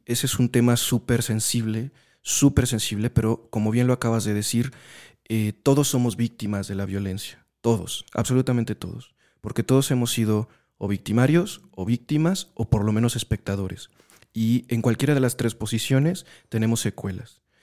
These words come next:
Entonces, eh, lo que nosotros pretendemos es precisamente que ante cualquier situa-, situación,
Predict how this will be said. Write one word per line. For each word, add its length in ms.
Entonces, 500
eh, 480
lo 140
que 100
nosotros 360
pretendemos 600
es 80
precisamente 680
que 120
ante 220
cualquier 400
situa-, 380
situación, 600